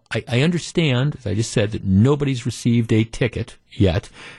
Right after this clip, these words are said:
but here, here's what they say, and I'm looking at a story in the Chicago Tribune.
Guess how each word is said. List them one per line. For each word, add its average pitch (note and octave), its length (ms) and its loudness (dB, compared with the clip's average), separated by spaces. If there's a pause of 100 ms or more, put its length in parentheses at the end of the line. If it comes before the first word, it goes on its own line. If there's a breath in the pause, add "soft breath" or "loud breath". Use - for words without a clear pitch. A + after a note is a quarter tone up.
(100)
but A#2 240 2
here, D3 340 0
here's C#3+ 240 0
what C#3+ 140 0
they B2 120 2
say, G2+ 220 0
and G2+ 120 0
I'm G2 100 0
looking A#2+ 380 2
at G#2 100 2
a G2+ 60 2
story A2+ 500 2
in A2 80 4
the A2 80 2
Chicago A#2+ 460 0
Tribune. G2 520 0